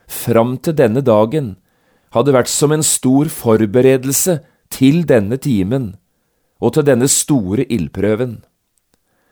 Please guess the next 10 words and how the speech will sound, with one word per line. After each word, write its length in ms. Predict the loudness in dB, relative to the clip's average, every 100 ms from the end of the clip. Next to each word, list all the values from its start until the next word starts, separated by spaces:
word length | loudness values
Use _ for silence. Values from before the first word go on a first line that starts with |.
| _ _ _ _ _ _ -4
Jeg 100 | -2
syns 360 | 0 0 0 2
det 120 | 2 4
er 100 | 2
ganske 400 | 0 -2 -4 -2
sterkt 320 | -2 -2 -4
sagt. 520 | -4 -6 -6 -18 -20 -20 _ _ _ _ _ _ _ _ _ _ _ _ _
Men 240 | 2 2 4
hvis 300 | 2 2 -6 -10
Churchill 680 | 2 4 4 0 0 0